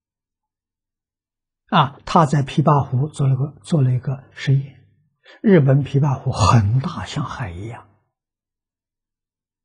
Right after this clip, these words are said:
啊，在一个海湾，这个海湾 <clears throat> 是死水，二十多年来脏乱，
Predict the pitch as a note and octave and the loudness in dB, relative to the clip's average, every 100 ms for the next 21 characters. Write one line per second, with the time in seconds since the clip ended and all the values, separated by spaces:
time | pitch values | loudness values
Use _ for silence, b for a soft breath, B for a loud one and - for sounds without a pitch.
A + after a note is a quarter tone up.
0 | _ _ _ _ _ _ _ _ _ _ | _ _ _ _ _ _ _ _ _ _
1 | _ _ _ _ - - - - G3 F3+ | _ _ _ _ -2 0 0 4 6 6
2 | D#3+ - A#2+ C#3+ D#3+ E3 - _ - F3+ | 4 2 0 0 0 -4 -14 _ -2 -2
3 | D3+ G#2 C3 D3 E3 F#3 - _ - D#3 | 0 -2 0 4 2 0 -8 _ 2 2
4 | - C#3+ - D#3+ - - - _ _ _ | 2 -4 -2 -4 -4 -8 -20 _ _ _
5 | _ _ _ _ _ _ - G#3 C#3+ C#3 | _ _ _ _ _ _ 0 2 2 0
6 | D3 C3+ A#2+ A#2 - - _ _ _ _ | 2 2 2 -2 -8 -16 _ _ _ _
7 | _ _ _ _ _ _ _ _ _ _ | _ _ _ _ _ _ _ _ _ _
8 | _ _ _ _ - E3+ C#3+ - - _ | _ _ _ _ 0 2 2 -2 -12 _
9 | _ _ _ _ _ _ _ _ _ _ | _ _ _ _ _ _ _ _ _ _
10 | _ _ _ _ D#3 F#3+ A3 - | _ _ _ _ 2 2 2 -6